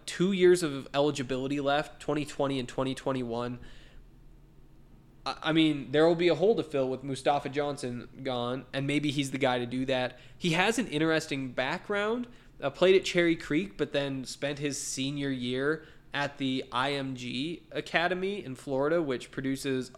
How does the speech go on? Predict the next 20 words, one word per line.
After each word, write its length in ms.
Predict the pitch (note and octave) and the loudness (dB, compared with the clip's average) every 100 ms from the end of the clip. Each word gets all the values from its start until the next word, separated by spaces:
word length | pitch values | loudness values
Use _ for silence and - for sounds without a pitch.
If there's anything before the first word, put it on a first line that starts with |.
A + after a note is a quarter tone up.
| - | -6
a 240 | B2+ B2 | -2 -2
lot 600 | A2+ A2+ A#2 A#2+ D3+ E3 - | -4 -6 -2 2 2 0 -4
of 180 | C3+ - | -4 -4
talent. 480 | - A#2+ C3 E3 - - - - - - - | -4 -2 -2 -4 -8 -16 -16 -16 -16 -16 -2
Um, 680 | C3+ C#3 B2+ A#2+ A#2 G2+ - - - - - - - - - - - - - - | 2 4 4 2 -4 -10 -16 -20 -20 -20 -20 -20 -20 -20 -20 -20 -20 -20 -20 -12
I 60 | C3 | -8
mean, 160 | C#3 | -6
it 100 | F#2+ | -4
was, 360 | C#3+ D3 C#3 - - | 2 2 2 -4 -4
he, 400 | C#3 D#3 D3 - - - - _ - - | -2 -2 -2 -6 -18 -20 -20 _ -20 -20
they, 360 | - C#3 D3+ C#3 | -4 2 2 2
they 100 | C3+ | 2
had 160 | D3 D3 | 2 0
a 60 | |
twelve 400 | - - D#3 D3+ | -4 2 4 4
and 80 | D3 | 4
oh 80 | C#3 | 2
record 480 | C#3 C3+ B2+ A#2+ - | 2 2 0 -2 -4
and 200 | A#2+ B2+ | -6 -4
was, 220 | B2+ A#2+ | -4 -6